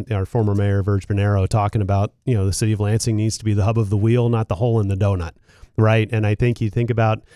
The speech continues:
I hate to use the phrase, but the Rust Belt, you know, Midwest cities where the city was failing, but you had some pretty robu-,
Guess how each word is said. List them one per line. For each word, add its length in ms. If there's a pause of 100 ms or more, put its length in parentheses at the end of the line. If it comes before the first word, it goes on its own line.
(160)
I 80
hate 180
to 60
use 160
the 80
phrase, 320
but 140
the 80
Rust 220
Belt, 260 (320)
you 120
know, 180
Midwest 640
cities 500
where 400 (440)
the 80
city 280
was 180
failing, 600
but 160
you 120
had 140
some 140
pretty 160
robu-, 400